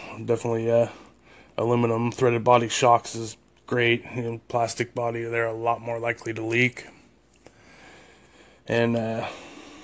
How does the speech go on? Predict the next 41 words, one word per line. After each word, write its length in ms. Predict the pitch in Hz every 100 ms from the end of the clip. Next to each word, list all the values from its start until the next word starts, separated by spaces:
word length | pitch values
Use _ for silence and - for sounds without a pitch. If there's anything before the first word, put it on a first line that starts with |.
| - - - - - _ _ _ _
the, 240 | 113 113
uh, 140 | 113 104
functional 420 | 147 131 - 120
spare 300 | - 127 123
tire, 340 | 120 120 127
that's 240 | 120 123 -
cool. 280 | - 117
If 140 | 120 -
you 80 | 113
were 200 | 117 117
to, 360 | - 117 113
uh, 80 | 113
rip 220 | 110 117
a 60 | 120
tire 420 | - 117 117 117
or 60 | 117
something, 420 | - 117 - 123
you 140 | 113
have 260 | 110 110 113
a 40 |
s-, 160 | 110 - -
you 160 | 127 117
have 160 | 117
an 80 | 117
extra 260 | 120 - 120
that 120 | 117
you 80 | 110
could 120 | 113
put 80 | 120
on 220 | 139 123
there. 240 | 113 117 - _ _ _ - - - - - - - - _
But 140 | 117 113
yeah, 140 | 127
I 20 |
really 220 | 127 170
like 220 | 143 147 -
the 60 |
fact 380 | 131 143 147 -
that 140 | 131
they're 180 | 120 127
including 500 | 120 120 151 127 110